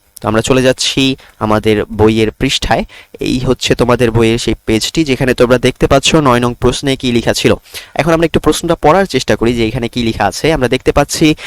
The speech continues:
প্রশ্নের প্রথম লাইনে লেখা আছে, "রাজু বইমেলায় প্রথম দিনে এগারোশো পঞ্চাশ টাকা বা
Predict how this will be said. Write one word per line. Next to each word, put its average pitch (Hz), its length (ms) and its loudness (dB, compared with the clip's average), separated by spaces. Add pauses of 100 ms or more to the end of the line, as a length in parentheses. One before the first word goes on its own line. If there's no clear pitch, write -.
(120)
প্রশ্নের 139 400 0
প্রথম 185 380 0
লাইনে 139 260 2
লেখা 127 240 0
আছে, 131 380 -2
"রাজু 127 540 2
বইমেলায় 131 640 2
প্রথম 156 500 -2
দিনে 156 320 2 (320)
এগারোশো 151 500 0
পঞ্চাশ 135 500 -2
টাকা 123 320 -2 (200)
বা 113 240 2